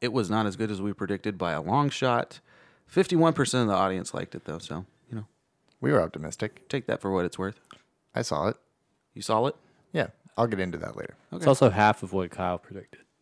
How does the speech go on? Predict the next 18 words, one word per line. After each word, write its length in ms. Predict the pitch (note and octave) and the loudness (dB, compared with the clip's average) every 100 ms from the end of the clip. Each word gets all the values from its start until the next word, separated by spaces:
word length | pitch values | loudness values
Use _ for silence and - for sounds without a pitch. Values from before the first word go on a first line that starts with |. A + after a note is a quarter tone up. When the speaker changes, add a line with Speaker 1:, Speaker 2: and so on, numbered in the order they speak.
| - | -2
Speaker 1:
Mm, 840 | C#3 F3+ F3+ E3+ D3 B2 A2 F#2+ | 0 2 2 4 4 2 0 -2
solid 400 | - G#2+ B2 A#2 | 2 4 4 2
half, 480 | G2+ E2 C2+ - _ - _ | 2 0 0 -4 _ -20 _
right? 340 | F2 G2 D3+ F#3+ _ _ _ _ _ | -6 -2 -2 -4 _ _ _ _ _
Yeah, 260 | - F2 A2+ G#2+ _ _ _ _ _ | -10 -8 -8 -10 _ _ _ _ _
that's 140 | A2 - | -20 -16
a 20 | |
solid 300 | - F#2 D#2 | -6 -4 -4
fact. 300 | - F#2 - _ _ | -6 -8 -8 _ _
I 80 | _ | _
appreciate 400 | - G2 - - | -14 -14 -12 -14
that. 160 | - - _ _ _ _ _ _ _ _ _ _ _ | -14 -18 _ _ _ _ _ _ _ _ _ _ _
Speaker 2:
Anyway, 260 | E3 D3 B2+ | 0 4 6
we're 100 | D3+ | 6
doing 800 | E3+ F#3+ F#3 F#3 F#3 F#3 F#3 E3 | 6 6 4 2 2 2 0 4
two 220 | G3 F#3+ | 6 6
new 140 | F3+ F3+ | 6 4
movies. 380 | G2+ G2+ C3 | 4 2 -2